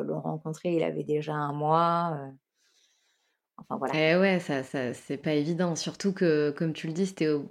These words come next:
Speaker 2: premier confinement, donc on était quand même vachement encore dans la peur, dans l'inconnu, heu,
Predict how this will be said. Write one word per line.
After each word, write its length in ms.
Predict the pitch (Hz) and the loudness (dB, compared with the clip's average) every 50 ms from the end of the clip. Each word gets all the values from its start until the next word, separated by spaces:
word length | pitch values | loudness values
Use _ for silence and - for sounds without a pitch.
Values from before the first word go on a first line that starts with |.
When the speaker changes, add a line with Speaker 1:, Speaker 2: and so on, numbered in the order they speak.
| - _ _ | -14 _ _
Speaker 2:
premier 340 | - - 190 180 180 180 175 | -2 4 6 6 6 6 4
confinement, 480 | - 170 165 - 190 190 202 226 220 196 | 2 -2 0 4 4 6 8 8 6 6
donc 180 | 165 151 - 165 | 4 2 -2 -2
on 80 | 156 | -4
était 200 | 147 147 151 151 | -2 -2 -4 -4
quand 100 | 151 165 | -4 -4
même 480 | 156 156 160 160 151 147 151 - - 147 | -4 -2 -2 -4 -4 -4 -6 -6 -8 -6
vachement 420 | 147 160 160 - - 185 180 175 170 | -4 -4 -4 -2 -2 0 0 0 0
encore 240 | 160 - 170 160 156 | 0 -2 -4 -4 -4
dans 100 | 160 151 | -4 -4
la 120 | 143 143 143 | -4 -4 -6
peur, 500 | - - 190 190 185 185 190 185 185 170 | -4 2 4 4 6 6 4 4 2 2
dans 100 | 165 156 | 0 -2
l'inconnu, 840 | - 156 - - - 160 160 170 180 196 208 208 202 202 202 202 180 | -4 -4 -2 0 0 2 4 4 6 6 8 8 8 8 6 6 4
heu, 200 | 165 156 156 | 4 2 -2